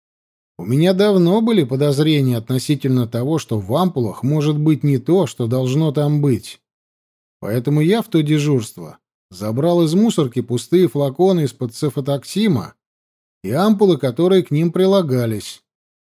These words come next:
Отдал всё на экспертизу, но никаких следов посторонних веществ найдено не было.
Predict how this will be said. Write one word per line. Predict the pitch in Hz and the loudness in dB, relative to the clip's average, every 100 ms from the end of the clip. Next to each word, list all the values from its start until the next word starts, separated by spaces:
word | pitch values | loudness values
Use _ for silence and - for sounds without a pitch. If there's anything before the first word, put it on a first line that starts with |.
| _ _ _ _ _ | _ _ _ _ _
Отдал | 85 110 113 135 143 | -10 -6 -4 -2 -2
всё | 123 147 | -2 -2
на | 147 139 | 0 0
экспертизу, | 123 - 135 117 196 233 143 | -2 -2 -4 0 2 2 2
но | 113 120 | 0 0
никаких | 135 120 131 120 147 | 0 0 -4 -2 -4
следов | - 127 123 202 - | 0 -2 2 2 2
посторонних | 131 - 139 143 135 127 117 | -6 -2 0 2 2 0 0
веществ | 127 135 - 117 90 - | -2 -4 -4 -4 -6 -6
найдено | 104 147 185 196 220 | -2 0 0 2 4
не | 226 190 127 | 4 4 2
было. | 101 98 90 | -2 -8 -10